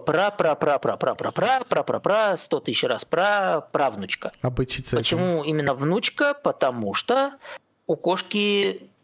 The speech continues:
Speaker 1: короче жизнь, да, она быстрее, поколения сменяются. То есть они,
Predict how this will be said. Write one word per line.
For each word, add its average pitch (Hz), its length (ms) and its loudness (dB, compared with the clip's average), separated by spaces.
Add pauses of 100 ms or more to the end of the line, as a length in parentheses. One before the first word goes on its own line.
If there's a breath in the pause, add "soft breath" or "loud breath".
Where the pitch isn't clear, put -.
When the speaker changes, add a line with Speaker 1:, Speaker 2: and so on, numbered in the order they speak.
(180)
Speaker 1:
короче 165 420 2
жизнь, 104 420 -2
да, 156 240 2
она 127 160 0
быстрее, 120 880 -2
поколения 113 460 -2
сменяются. 104 560 -2
То - 120 0
есть - 200 -2
они, 131 460 0